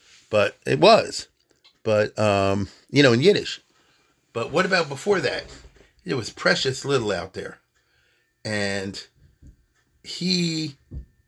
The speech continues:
figured like this. This will keep people glued on Shabbos, uh, to something to read. It's like the Mishpacha magazine you read today, or something like that. And, uh, as they say, you can only publish it late in life,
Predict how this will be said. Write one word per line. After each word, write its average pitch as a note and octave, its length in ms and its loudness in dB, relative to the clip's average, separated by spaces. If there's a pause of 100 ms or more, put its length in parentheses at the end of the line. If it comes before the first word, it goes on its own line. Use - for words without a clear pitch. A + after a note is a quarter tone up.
(460)
figured E3+ 320 0
like C#3 160 0
this. C3+ 200 -4
This E3+ 200 0
will G3+ 100 -4
keep C3+ 240 -6
people A2+ 420 -8 (300)
glued B2+ 440 -2
on A2+ 120 -2
Shabbos, G#2+ 640 -6 (720)
uh, F#2+ 160 -4
to G2+ 120 -10
something A#2 400 -4
to G2 80 -6
read. A2+ 220 -4
It's A#2+ 160 -2
like A#2+ 140 -6
the A#2+ 80 -4
Mishpacha C3+ 440 -6
magazine G2 460 -6
you F2+ 80 -14
read F#2 200 -10
today, E2+ 300 -12
or F2 60 -16
something A#2 240 -12
like G2+ 140 -6
that. F2 240 -10 (1040)
And, G2 420 -6
uh, F#2 400 -2 (460)
as G#2 100 -12
they A#2 120 -6
say, B2 200 -2
you G#2 60 -8
can A#2+ 180 -4
only B2 160 -2
publish A2+ 320 -6
it G2 100 -10
late A2 200 -4
in G#2+ 40 -8
life, G#2 280 -4